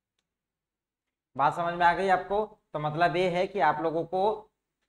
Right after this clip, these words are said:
क्या करना है, फजान आपको केमिकल बॉन्ड, केमिकल बॉन्ड में आयनिक, कोवेलेंट, कोऑर्डिनेट, हाइड्रोजन बॉन्ड, इनके बारे में और इनकी प्रॉपर्टीज के बारे में, आपको hybridization, आपको molecular orbital theory,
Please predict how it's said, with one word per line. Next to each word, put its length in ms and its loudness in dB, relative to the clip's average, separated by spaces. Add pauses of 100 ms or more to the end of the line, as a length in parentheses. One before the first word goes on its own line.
(280)
क्या 140 8
करना 300 0
है, 240 0 (240)
फजान 520 2 (760)
आपको 420 -2
केमिकल 480 -2
बॉन्ड, 360 0
केमिकल 360 -6
बॉन्ड 280 -4
में 140 -4
आयनिक, 500 -2 (280)
कोवेलेंट, 600 2 (300)
कोऑर्डिनेट, 680 2
हाइड्रोजन 480 0
बॉन्ड, 300 2
इनके 260 -4
बारे 280 2
में 120 -4
और 120 0
इनकी 220 -6
प्रॉपर्टीज 540 0
के 120 0
बारे 280 6
में, 260 -4 (280)
आपको 240 0
hybridization, 880 0 (260)
आपको 440 0
molecular 480 -2
orbital 440 0
theory, 640 -2